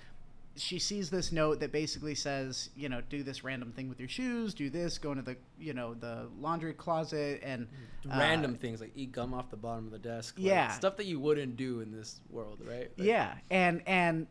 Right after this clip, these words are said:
Speaker 1: then all of a sudden she ended up in this different universe where it was very similar, but if she had made a different choice.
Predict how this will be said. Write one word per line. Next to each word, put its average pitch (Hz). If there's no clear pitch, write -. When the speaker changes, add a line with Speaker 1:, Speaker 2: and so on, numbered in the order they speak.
Speaker 1:
then 185
all 196
of 185
a 180
sudden 185
she 156
ended 175
up 165
in 156
this 147
different 156
universe 160
where 175
it 170
was 160
very 196
similar, 196
but 185
if 190
she 202
had 185
made 180
a 151
different 165
choice. -